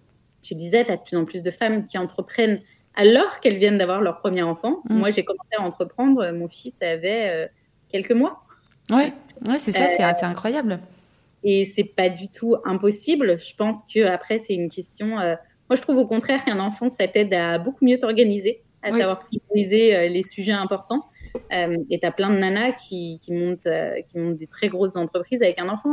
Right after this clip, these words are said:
Speaker 1: Alors après, faut être consciente effectivement que ça peut prendre plus de temps selon toi, l'équilibre que tu veux créer et le temps que tu veux passer avec ta famille.
Speaker 2: Mhm. Ouais, c'est vrai. Moi, je me trouve deux,
Speaker 1: Et
Speaker 2: deux fois plus productive depuis que j'ai un enfant. <laughs> Je n'ai pas d'autre choix.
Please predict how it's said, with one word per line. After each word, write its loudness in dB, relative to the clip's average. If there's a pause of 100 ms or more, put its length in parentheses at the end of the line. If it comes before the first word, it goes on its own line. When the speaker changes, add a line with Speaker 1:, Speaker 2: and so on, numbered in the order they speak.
(120)
Speaker 1:
Alors -6
après, -4 (420)
faut 0
être 2
consciente -2
effectivement -2
que 0
ça -2
peut -8
prendre 0
plus -8
de 0
temps 4
selon 4
toi, 0 (520)
l'équilibre -2
que 0
tu -4
veux -4
créer 2
et 2
le 0
temps 0
que -4
tu -12
veux -4
passer -4
avec -2
ta -6
famille. 2 (400)
Speaker 2:
Mhm. -6 (320)
Ouais, -4
c'est -6
vrai. -8 (160)
Moi, -2
je -6
me 0
trouve -6
deux, 2
Speaker 1:
Et -2
Speaker 2:
deux 4
fois 4
plus 0
productive 0
depuis -6
que -8
j'ai -2
un -4
enfant. -6 (480)
<laughs> -8
Je 0
n'ai 4
pas 6
d'autre 6
choix. 4